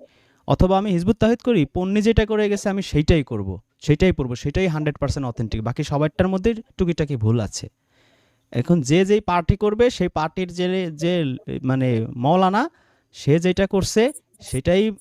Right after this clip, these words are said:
সেটাই হচ্ছে বেস্ট। বাকি সবগুলা ডাইরেক্ট যদি বলি যে ওগুলো গ্রহণযোগ্য না, তাহলে তো ওই পার্টির লোক এসে আমাকে ধাওয়া দেবে। এই ধাওয়া যেন না দেয়, সেই জন্য এই কৌশল যে আপনাদেরটাও ঠিক আছে, টুকিটাকি ভুল আছে।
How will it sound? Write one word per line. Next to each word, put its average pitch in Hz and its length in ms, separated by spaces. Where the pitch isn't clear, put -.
সেটাই 180 340
হচ্ছে 190 260
বেস্ট। 190 480
বাকি 139 260
সবগুলা 190 560
ডাইরেক্ট 147 300
যদি 196 180
বলি 190 260
যে 185 140
ওগুলো 180 260
গ্রহণযোগ্য 190 460
না, 175 160
তাহলে 170 260
তো 202 80
ওই 190 100
পার্টির 175 240
লোক 180 160
এসে 180 140
আমাকে 170 240
ধাওয়া 147 240
দেবে। 104 260
এই 135 120
ধাওয়া 160 360
যেন 226 240
না 247 200
দেয়, 233 260
সেই 165 200
জন্য 185 240
এই 165 60
কৌশল 127 400
যে 151 120
আপনাদেরটাও 180 600
ঠিক 262 200
আছে, 269 240
টুকিটাকি 190 480
ভুল 143 280
আছে। 98 260